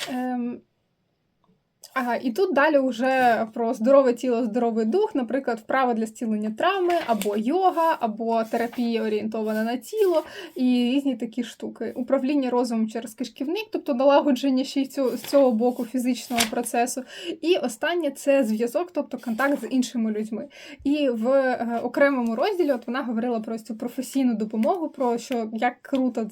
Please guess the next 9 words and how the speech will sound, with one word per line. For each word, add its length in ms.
мати 300
там 180
тілесну 440
терапію, 580
Е 120
М 120
Д 140
Р, 360
е, 460